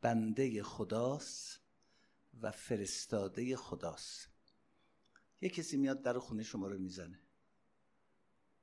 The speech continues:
بعد شما تو آیفون میگه تو کی هستی؟ میگه از طرف سوپر محله براتون جنسی که فرستاده بودی آوردم. در باز می‌کنی، میاره، پولشو میدی، میره. یه کسی در می‌زنه،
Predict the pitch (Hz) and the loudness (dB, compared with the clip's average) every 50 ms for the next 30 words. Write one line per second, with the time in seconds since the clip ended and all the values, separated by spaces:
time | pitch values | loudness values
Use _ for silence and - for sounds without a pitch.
0 | _ _ _ _ _ _ - 123 117 113 - - - 117 113 120 117 - - - | _ _ _ _ _ _ -4 -2 -2 -2 -2 -4 -2 -2 -2 -2 0 -2 -2 0
1 | 110 110 101 - - 120 123 127 123 123 123 - - 139 127 - - - 143 135 | -2 -2 -4 -4 -4 -2 -2 -2 -2 -4 -6 -6 -6 -6 -6 -4 0 2 2 2
2 | 127 - - - - 120 113 113 113 117 117 - - _ _ _ _ _ _ _ | 2 0 -2 -4 -4 -4 -4 -4 -6 -8 -12 -14 -20 _ _ _ _ _ _ _
3 | _ _ _ _ _ - 143 131 139 151 147 151 - - 117 120 123 - 139 131 | _ _ _ _ _ -8 -4 -2 0 0 0 0 -2 -2 -2 -2 -2 -4 -4 -6
4 | - - 113 - - 127 123 123 117 110 101 104 110 98 101 104 107 110 120 131 | -4 -6 -6 -4 -2 -2 0 0 0 -2 -2 -2 -4 -4 -4 -4 -4 -2 -2 0
5 | 139 147 143 - 123 110 113 113 - 131 127 113 123 127 127 120 - - 95 - | -2 -2 -4 -4 -4 -2 -2 -2 -2 0 0 2 2 2 0 0 -2 -6 -8 -6
6 | 107 98 - - 101 98 - - - 101 90 95 101 104 101 123 143 135 110 98 | -6 -6 -6 -6 -8 -8 -8 -6 -6 -6 -4 -4 -6 -4 -2 -2 -2 0 -2 -2
7 | 92 90 87 82 - - 90 87 90 - - _ _ _ _ _ _ _ _ _ | -2 -4 -4 -6 -6 -8 -8 -10 -10 -12 -18 _ _ _ _ _ _ _ _ _
8 | _ _ _ _ _ _ _ _ _ _ _ _ _ _ _ _ _ _ _ _ | _ _ _ _ _ _ _ _ _ _ _ _ _ _ _ _ _ _ _ _
9 | _ _ - - 101 98 101 95 101 101 107 113 - 123 117 113 - 117 117 120 | _ _ -4 -2 0 0 0 -2 -2 -4 -4 -4 -4 -4 -4 -2 -2 -2 -2 -2
10 | 113 107 104 107 113 117 120 127 131 - - 120 107 110 - - 117 117 113 113 | -2 -2 -2 0 0 0 -2 -2 -4 -8 -10 -10 -10 -8 -4 -4 -4 -4 -4 -4
11 | 113 139 135 127 - 85 - - - - _ _ _ _ _ _ _ _ _ _ | -4 -4 -4 -4 -4 -6 -8 -10 -18 -20 _ _ _ _ _ _ _ _ _ _
12 | - - - - - _ - - 180 180 - 170 160 - 147 131 135 127 131 143 | -20 -20 -20 -20 -20 _ -8 -6 -4 -2 -2 -2 0 0 0 4 6 8 8 8
13 | 156 156 151 139 139 131 117 117 117 117 113 113 - | 8 8 8 8 8 6 6 6 6 4 2 0 -4